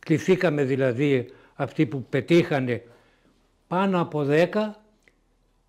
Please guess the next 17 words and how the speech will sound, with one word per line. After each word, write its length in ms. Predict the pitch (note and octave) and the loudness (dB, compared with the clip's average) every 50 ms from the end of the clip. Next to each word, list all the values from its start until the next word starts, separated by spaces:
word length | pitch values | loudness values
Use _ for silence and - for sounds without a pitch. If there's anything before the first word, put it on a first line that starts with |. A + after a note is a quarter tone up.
| _ _ _ | _ _ _
ήμασταν 400 | - F3+ F#3 F#3 F3 - F#3 F3+ | -4 -2 -2 0 0 0 0 0
είκοσι 240 | E3 - F3+ - | 0 -2 -2 0
τέσσερις 580 | - G3 E3+ - - C3+ A#2 G2 F#2 F2 - - _ _ _ _ _ _ | 2 0 0 0 -2 -6 -6 -8 -10 -16 -20 -20 _ _ _ _ _ _
από 220 | - D3 B2+ - - | -12 -12 -12 -12 -14
τους 160 | - - - | -10 -4 -2
εκατόν 400 | E3 - - D#3 B2+ - F3+ D#3+ | -2 0 0 -2 0 0 0 0
εξήντα 320 | D#3+ - - D#3+ C3+ D3 | -2 -2 -4 -4 -2 0
εφτά. 380 | D#3 C3 - - D3+ B2+ G2 - - _ _ _ _ _ _ _ _ _ _ _ _ | -2 -2 -2 -2 -4 -4 -4 -8 -14 _ _ _ _ _ _ _ _ _ _ _ _
Φοιτ-, 320 | - - E3+ D#3+ E3+ F#3 C#3+ | -2 -2 -2 0 0 -2 -2
να 140 | D#3 D#3 | -2 -4
φοιτήσουμε 640 | - - D3+ C3+ - G3 E3+ - - C#3 B2 B2 A2+ - - - - | -4 -6 -6 0 2 2 2 2 0 -4 -4 -6 -8 -10 -16 -18 -10
από 280 | - D3+ C3+ - C#3+ C#3 | -6 -6 -4 -4 -4 -2
τέσσερις 680 | - G3 G3+ G3 - F#3 E3 D3 C3+ C3 A#2 - - _ _ _ _ _ _ _ _ _ _ _ _ _ _ _ _ _ _ _ _ _ _ _ _ _ _ _ _ _ _ _ _ _ _ _ _ _ _ _ _ | 2 2 2 2 2 2 0 2 0 -2 -6 -12 -18 _ _ _ _ _ _ _ _ _ _ _ _ _ _ _ _ _ _ _ _ _ _ _ _ _ _ _ _ _ _ _ _ _ _ _ _ _ _ _ _
Πρώτου 640 | - D3 E3 E3+ E3+ E3 - G#3+ A3 A3+ A3 G#3+ - - _ _ _ _ _ _ _ | 0 2 4 4 4 4 2 2 0 0 0 -6 -12 -20 _ _ _ _ _ _ _
μέχρι 680 | - D#3 F#3+ A3 G#3+ D3+ F#3 F#3 F3+ F3 E3 F3 F3 - _ _ _ - G3+ F#3+ - _ _ _ - | -2 2 2 2 4 4 2 2 2 0 -2 -4 -6 -12 _ _ _ -20 -20 -20 -20 _ _ _ -4
δεκαπέντε 1000 | D3 D3 E3 D#3 D#3+ D#3+ D3 D3 - F3 F#3+ G#3 G3 F3 G#3 G3+ G3+ F3+ - - - _ _ _ | 0 2 2 2 2 0 0 2 2 4 4 4 4 2 2 2 2 -2 -4 -12 -20 _ _ _
Δεκεμβρίου. 680 | - E3 D3+ D#3 C#3+ - F3 F3 D#3+ G3 F#3+ D3+ A2+ G2+ | -8 -4 -2 0 2 4 4 4 6 6 6 6 4 0